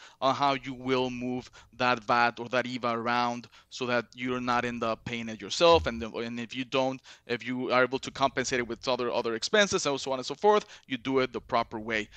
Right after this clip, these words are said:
So yes, Sandy, I, I agree that, that exporting to Mexico needs to be set up the proper way, and, uh, uh, don't,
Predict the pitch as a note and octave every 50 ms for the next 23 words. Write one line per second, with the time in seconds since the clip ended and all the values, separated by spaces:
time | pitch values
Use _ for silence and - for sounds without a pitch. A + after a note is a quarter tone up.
0 | - - - - - D3+ D3 C3+ B2+ D3+ D3+ C#3+ - - - C3 B2 A#2+ B2 B2+
1 | C3 C3 C3+ - B2+ C3+ B2 C3 C#3 C#3 C3+ C#3+ C3+ - - - C3 B2 C3+ C3+
2 | - - - D3 C#3 C#3 C#3 B2+ B2 B2+ B2+ - - C3+ - C3 C3 C3 - -
3 | C3 A#2 A2 B2 B2 B2+ B2+ B2+ - - B2+ B2 B2 B2 B2 A#2 _ - - -
4 | _ _ _ B2 A#2 - - C#3+ C3+ C3+ - - C3+ B2 A#2 B2 C3 C#3 C#3 C#3+
5 | C3+ - - - - _ - C3 C#3 C#3 C#3 C#3 C#3 B2+ C3+ B2 B2+ B2+ B2 B2+
6 | B2 B2 A#2+ - - A#2+ B2+ B2+ B2+ B2 G#2+ G#2 - C#3 C3+ C#3+ D3 C#3